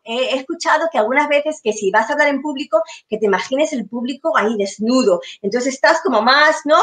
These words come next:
Te sientes más poderosa. Entonces, ese es mi público. Y me imagino a mí, mira qué bien, es que dibujo, ya, lo sé, dibujo súper bien. Bueno, eh, nos estáis viendo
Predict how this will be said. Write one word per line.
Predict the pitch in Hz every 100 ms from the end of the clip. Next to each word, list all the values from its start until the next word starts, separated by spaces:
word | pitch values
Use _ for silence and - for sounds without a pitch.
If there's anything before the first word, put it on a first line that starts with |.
| 554 554 349 226 208
Te | 220
sientes | 247 262 294 285 269 262 240 233
más | 247 -
poderosa. | 240 190 175 - 190
Entonces, | 196 247 -
ese | 254 415
es |
mi | 381 247
público. | 254 - 214 175 175 - -
Y | 220
me | 214
imagino | 214 226 285 311
a |
mí, | 285 370 494 - -
mira | 226 233 262
qué | 240
bien, | 240 247 254 185
es | -
que | 208
dibujo, | 202 214 214 226 190
ya, | 185 165 185
lo | 196
sé, | - 202 220 -
dibujo | 208 190 226 240
súper | - 190 196
bien. | 160 135 - - - _
Bueno, | 262 220 170 - - - _
eh, | 302 285 269 269
nos | 269
estáis | 269 262 349 370 294
viendo | 330 370